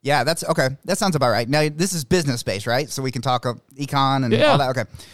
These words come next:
Speaker 1: So I am at pharmacy school oh two to oh eight.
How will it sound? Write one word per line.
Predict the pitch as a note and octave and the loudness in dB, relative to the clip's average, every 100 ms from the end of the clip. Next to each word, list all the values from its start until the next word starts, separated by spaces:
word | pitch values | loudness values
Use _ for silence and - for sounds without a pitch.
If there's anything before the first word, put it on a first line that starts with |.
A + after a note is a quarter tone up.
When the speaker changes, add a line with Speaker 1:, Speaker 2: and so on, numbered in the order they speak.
| - _ - | -20 _ -6
Speaker 1:
So | - D3 D3 C#3 - - _ _ | 2 4 6 2 -2 -12 _ _
I | B2 D#3 G3 F#3+ F#3 F3 | 0 2 2 0 -2 -2
am | C3+ C#3 | -2 0
at | C#3 - | 0 0
pharmacy | D#3+ D#3+ D3 C#3+ | 0 2 0 -4
school | - C#3+ C3 A#2 | -2 0 0 0
oh | C3+ | -2
two | D3 C#3+ C3+ | -2 -4 -4
to | - | -2
oh | A2 | -2
eight. | F#2+ E2 | -4 -8